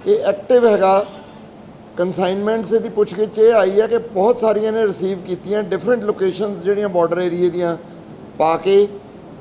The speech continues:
ਵੈਪਨ ਵੀ ਮੰਗਾਏ ਆ ਤੇ ਨਾਲ ਹੈਰੋਇਨ ਵੀ ਮੰਗਾਈ ਹੈ। ਸੋ ਉਹਦੇ 'ਚ ਉਸ ਤੋਂ ਬਾਅਦ ਇਹਦੇ ਨਾਲ ਇੱਕ ਜੁਵੇਨਾਈਲ ਵੀ ਸੀ, ਉਹਦੀ ਵੀ ਅਰੈਸਟ ਹੋਈ ਹੈ। ਇਸ ਤੋਂ ਇਲਾਵਾ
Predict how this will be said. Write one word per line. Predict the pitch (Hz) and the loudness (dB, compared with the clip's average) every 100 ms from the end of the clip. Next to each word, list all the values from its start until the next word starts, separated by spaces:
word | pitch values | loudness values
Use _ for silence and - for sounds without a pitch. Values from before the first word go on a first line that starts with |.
| - - - - - | -20 -20 -20 -20 -8
ਵੈਪਨ | 131 160 160 214 | 0 0 2 -2
ਵੀ | 226 | -2
ਮੰਗਾਏ | 220 220 214 220 | -4 0 2 4
ਆ | 226 226 208 - - | 4 4 2 -4 -8
ਤੇ | 202 202 208 202 | 0 4 6 4
ਨਾਲ | 190 185 196 | 2 0 2
ਹੈਰੋਇਨ | 180 180 196 | 4 4 4
ਵੀ | 196 | 2
ਮੰਗਾਈ | 190 175 143 131 123 | -2 -2 -2 -2 -8
ਹੈ। | - - - - - - - - - - | -14 -20 -20 -20 -20 -20 -20 -20 -20 -14
ਸੋ | - | -8
ਉਹਦੇ | 151 214 226 247 | -2 2 4 4
'ਚ | - 240 247 247 - - | 4 4 6 6 2 -4
ਉਸ | 196 202 | -2 0
ਤੋਂ | 254 | 0
ਬਾਅਦ | 220 233 240 196 240 240 240 269 - - - | 2 4 2 4 4 4 2 -2 -12 -10 -6
ਇਹਦੇ | 180 226 | -4 0
ਨਾਲ | 226 202 233 | 2 4 2
ਇੱਕ | 226 | 0
ਜੁਵੇਨਾਈਲ | 190 185 190 208 214 226 | -2 0 2 4 4 2
ਵੀ | 233 | -2
ਸੀ, | 196 226 233 226 - - - - - - - - - 165 | -4 -4 -6 -8 -14 -20 -20 -20 -20 -20 -20 -20 -8 -4
ਉਹਦੀ | 196 | -2
ਵੀ | 247 | 2
ਅਰੈਸਟ | 240 220 220 233 | 4 4 2 2
ਹੋਈ | 220 240 | 2 4
ਹੈ। | 247 | 6
ਇਸ | 247 | 4
ਤੋਂ | - 233 | 4 2
ਇਲਾਵਾ | 214 196 226 240 233 | 2 4 4 4 2